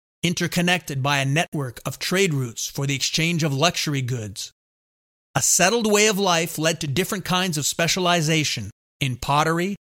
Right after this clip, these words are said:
weaving, art, tools, weapons, and architecture, and this specialization eventually gave rise to complex social structures, sparking the change from egalitarian communities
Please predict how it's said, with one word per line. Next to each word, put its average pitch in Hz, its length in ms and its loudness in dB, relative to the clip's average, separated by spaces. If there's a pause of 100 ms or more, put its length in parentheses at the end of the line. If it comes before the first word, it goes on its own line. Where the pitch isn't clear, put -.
(160)
weaving, 165 680 2 (340)
art, 160 420 0 (440)
tools, 170 580 0 (300)
weapons, 180 680 -2 (140)
and 190 280 2 (120)
architecture, 151 680 0 (640)
and 143 140 0
this 214 160 2
specialization 190 1000 2 (180)
eventually 170 600 2
gave 175 300 4
rise 151 360 2
to 143 100 -6
complex 185 640 0
social 175 380 2
structures, 123 680 -4 (320)
sparking 185 560 0
the 196 80 0
change 175 540 0
from 147 340 -2
egalitarian 165 840 2
communities 160 680 0